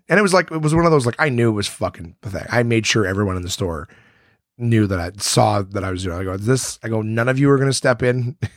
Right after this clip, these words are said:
<laughs> and stop this from happening." Um, but anyways, yeah, so, so that's my new, that's my new segment, guys. That is the fattest thing I did. What is the fattest thing you guys did this week?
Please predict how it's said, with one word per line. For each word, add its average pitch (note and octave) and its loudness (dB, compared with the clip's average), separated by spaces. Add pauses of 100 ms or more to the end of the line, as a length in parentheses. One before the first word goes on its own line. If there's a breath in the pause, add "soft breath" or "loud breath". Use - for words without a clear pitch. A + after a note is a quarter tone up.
<laughs> - -20
and B2+ 0
stop - 2
this - -2
from B2 0
happening." - -4 (1160 loud breath)
Um, G#2+ 0 (1080)
but G#2 2
anyways, F#2 0
yeah, F#2+ 0
so, E2+ -6 (320 loud breath)
so - 0
that's D3 4
my C#3+ 4
new, C3+ 2
that's D3 -2
my D#3+ 2
new D3+ 0
segment, D3+ 0
guys. G#2 -2
That C3 0
is A#2 -4
the G#2+ -4
fattest A#2+ 0
thing A2+ -2
I G#2+ -2
did. G#2 -2 (340 loud breath)
What G#3+ 4
is C#4+ 0
the A#3+ 2
fattest A#3+ -2
thing A#3+ -4
you A3+ 2
guys A#2 -4
did E2+ -8 (580)
this G2 -2
week? G2 -6